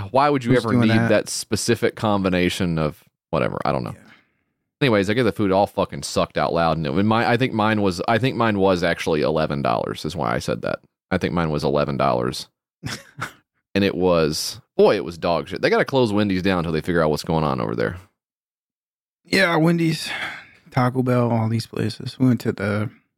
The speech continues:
Speaker 2: went to a honky tonk the other night
Speaker 1: Mm-hmm.
Speaker 2: and, uh, came home. We're like, "Let's get some Taco Bell." So go over there and get it.
Speaker 1: Yeah.
Speaker 2: Bring it home. Absolute trash. <laughs> It's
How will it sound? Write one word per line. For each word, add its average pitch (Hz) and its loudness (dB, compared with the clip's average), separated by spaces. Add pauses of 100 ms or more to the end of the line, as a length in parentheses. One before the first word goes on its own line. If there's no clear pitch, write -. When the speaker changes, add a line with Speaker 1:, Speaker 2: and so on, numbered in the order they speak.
(180)
Speaker 2:
went 135 0
to 113 2
a 87 -2
honky 113 0
tonk 110 -2
the 107 -6
other 110 0
night 110 0 (320)
Speaker 1:
Mm-hmm. 92 -2
Speaker 2:
and, 98 0
uh, 95 0
came 107 -2
home. 107 -2 (960)
We're - -20
like, 80 -20
"Let's 160 -6
get - -10
some - -4
Taco 98 -4
Bell." 92 -6 (260)
So 135 -6
go 127 2
over 120 0
there 117 2
and 113 -6
get 113 0
it. - -2 (320)
Speaker 1:
Yeah. 73 0
Speaker 2:
Bring 127 2
it 113 2
home. 117 0 (260)
Absolute 123 0
trash. 107 0
<laughs> - -8 (600)
It's - 0